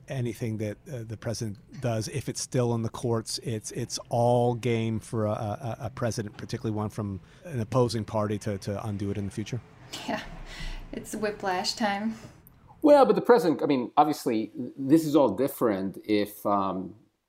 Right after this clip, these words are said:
Speaker 3: a Democratic president is elected in twenty twenty-four. It's difficult for one-term presidents to, um, have their major regulatory priorities stick, but it's not difficult for two-term presidents to accomplish that as long as they get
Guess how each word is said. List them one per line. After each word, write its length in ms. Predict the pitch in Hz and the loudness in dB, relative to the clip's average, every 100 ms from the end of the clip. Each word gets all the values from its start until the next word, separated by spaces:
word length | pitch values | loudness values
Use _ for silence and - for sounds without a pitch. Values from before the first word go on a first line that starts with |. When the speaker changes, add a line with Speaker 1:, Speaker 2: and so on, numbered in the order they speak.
| _ | _
Speaker 3:
a 60 | 104 | -2
Democratic 460 | 107 104 120 107 | -2 2 0 0
president 360 | - 120 104 104 | 0 0 0 -2
is 60 | 92 | -2
elected 300 | 101 101 98 | -4 -2 -4
in 100 | 92 | -4
twenty 220 | - 98 | -6 -8
twenty-four. 640 | 90 95 87 - 98 - _ _ _ | -8 -12 -12 -10 -12 -14 _ _ _
It's 120 | 98 | -10
difficult 360 | - 160 143 104 | -2 0 0 -2
for 60 | 104 | -4
one-term 460 | 92 113 113 120 | -2 -4 -4 -8
presidents 600 | - 117 104 117 120 120 - - | -4 -2 -2 -2 -6 -8 -14 -6
to, 560 | 110 101 101 101 104 101 | -2 0 0 0 -2 -6
um, 380 | 98 95 95 - - | -8 -6 -8 -12 -8
have 220 | 101 95 | -6 -2
their 160 | 101 95 | -2 -2
major 360 | 90 95 92 | -2 -4 -4
regulatory 460 | 95 92 95 - 104 | -4 -6 -8 -8 -8
priorities 500 | - 95 92 95 90 | -6 -6 -4 -6 -8
stick, 420 | - 98 104 - _ _ _ _ _ _ _ _ _ | -8 -8 -8 -12 _ _ _ _ _ _ _ _ _
but 200 | 101 95 | -4 -2
it's 260 | 92 - - | -4 -8 -4
not 340 | 101 104 110 | -2 0 0
difficult 440 | 107 - - 87 - | -4 -4 -6 -6 -8
for 80 | |
two-term 400 | 87 - 160 117 | -6 -4 -2 -2
presidents 640 | 101 - 92 92 87 87 - | -2 -4 -4 -6 -6 -8 -12
to 140 | - | -10
accomplish 560 | 95 - 104 101 98 - | -10 -6 -6 -4 -6 -6
that 380 | 95 87 85 85 | -8 -6 -8 -6
as 140 | 85 | -6
long 280 | 92 92 95 | -4 -4 -4
as 100 | 82 | -4
they 160 | 87 85 | -6 -6
get 380 | 87 87 87 | -6 -6 -8